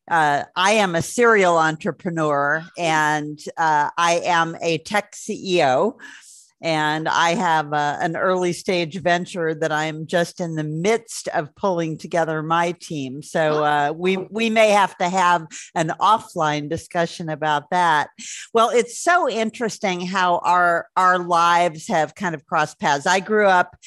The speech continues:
Speaker 1: not too far north of Chicago, uh, Milwaukee. So I,
Speaker 2: Oh.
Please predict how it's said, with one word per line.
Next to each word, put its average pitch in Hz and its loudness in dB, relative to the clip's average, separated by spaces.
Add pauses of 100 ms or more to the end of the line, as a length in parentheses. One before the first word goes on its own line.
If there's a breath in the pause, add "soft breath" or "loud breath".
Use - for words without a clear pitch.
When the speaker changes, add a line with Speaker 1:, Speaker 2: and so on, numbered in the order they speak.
(280 loud breath)
Speaker 1:
not 247 0
too 220 -4
far 185 0
north 175 0 (100)
of 160 -2
Chicago, 160 0
uh, 156 2
Milwaukee. 170 0 (340 loud breath)
So 359 2
I, 165 4
Speaker 2:
Oh. - -8